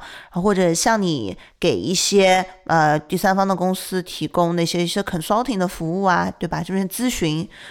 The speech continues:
或者说是 coaching，还有设计师啊、翻译啊，这些其实都是算你一个技能的输出。那第四类的话就是投资，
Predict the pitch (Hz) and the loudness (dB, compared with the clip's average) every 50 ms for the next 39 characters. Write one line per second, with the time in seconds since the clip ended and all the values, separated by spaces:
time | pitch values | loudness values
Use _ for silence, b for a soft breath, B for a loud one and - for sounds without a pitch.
0 | B B B 196 175 170 165 - 180 175 180 - - 185 175 170 - - 262 254 | B B B 0 0 2 2 2 0 0 0 -2 -2 -2 -2 -2 -2 0 2 2
1 | 285 294 - - 220 160 - - - b b b b b b - 185 185 196 - | 2 2 0 -2 -2 -2 -4 -6 -12 b b b b b b 0 0 2 2 2
2 | 240 220 233 226 - - 226 233 226 226 226 233 233 240 240 247 254 262 269 269 | 2 2 2 0 0 2 2 4 4 4 4 2 2 2 0 0 0 0 0 0
3 | 247 220 208 202 196 196 202 220 220 233 226 233 - 208 233 240 247 254 262 254 | 2 2 2 2 2 2 0 0 0 -2 0 0 -2 -2 0 0 0 0 -2 -2
4 | 240 220 - - 254 226 214 202 185 175 - - - 185 202 202 - - 311 262 | -4 -4 -2 0 2 2 2 2 0 -4 -6 -4 -2 -4 -2 -2 0 0 0 2
5 | 202 156 117 92 80 80 - - - 73 - - - - - - - B B B | 2 0 0 -2 -4 -2 -2 -2 -4 -6 -8 -8 -8 -8 -8 -8 -10 B B B
6 | B B B B B 226 226 226 277 294 285 - - 349 349 339 294 254 226 208 | B B B B B -6 0 2 2 2 4 2 2 2 4 4 4 4 4 2
7 | 196 196 196 - 202 185 180 180 185 185 175 196 - - - - 160 165 - - | 2 0 2 2 2 2 2 2 0 -2 -6 -6 -8 -6 -4 -4 -4 -4 -6 -6
8 | 180 185 190 190 | -4 -2 -2 -2